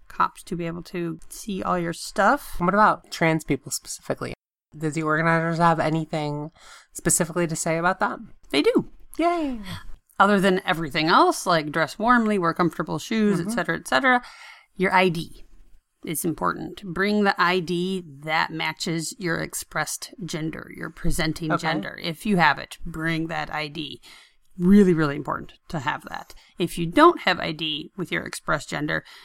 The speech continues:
Speaker 1: you wanna definitely set up a plan with your friends or your group, enact the buddy system, and make sure there are people with you or, uh, or checking
Speaker 2: Why
Speaker 1: up
Speaker 2: do you
Speaker 1: on
Speaker 2: think
Speaker 1: you.
Speaker 2: that is? If there's arrests, what's
Speaker 1: Mm-hmm.
Speaker 2: the issue? Okay.
Speaker 1: Mm-hmm. Worst case scenario,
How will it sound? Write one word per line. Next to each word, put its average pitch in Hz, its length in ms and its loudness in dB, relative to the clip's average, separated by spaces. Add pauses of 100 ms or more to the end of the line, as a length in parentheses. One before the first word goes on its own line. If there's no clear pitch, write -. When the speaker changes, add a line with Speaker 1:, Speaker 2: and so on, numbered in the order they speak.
(160)
Speaker 1:
you 175 100 -2
wanna 151 180 0
definitely 156 720 0
set 156 220 -4
up 160 100 2
a 165 60 -4
plan 151 320 -2
with 156 140 -10
your - 80 -10
friends 156 560 -2 (260)
or 175 80 0
your 170 160 2
group, 160 340 -6 (140)
enact 165 320 0
the - 80 2
buddy 170 220 4
system, 160 580 -2
and 151 380 -8 (260)
make 151 240 -4
sure 160 220 -6
there 151 140 -4
are 151 60 -6
people 156 520 -14
with 208 200 2
you 196 220 2 (280)
or, 170 400 -4
uh, 151 280 -6 (100)
or 160 120 -6
checking 165 240 -8
Speaker 2:
Why 160 80 6
Speaker 1:
up 185 60 0
Speaker 2:
do 240 60 0
you 240 60 0
Speaker 1:
on - 80 -4
Speaker 2:
think 233 120 0
Speaker 1:
you. - 40 -6
Speaker 2:
that 247 120 -2
is? 139 160 -4
If 127 100 -10
there's 127 220 -8
arrests, 127 720 -6 (240)
what's 247 200 4
Speaker 1:
Mm-hmm. 277 100 6
Speaker 2:
the 285 80 -2
issue? 240 340 -12
Okay. 262 100 2
Speaker 1:
Mm-hmm. - 500 0
Worst 233 180 4
case 185 180 -2
scenario, - 420 -6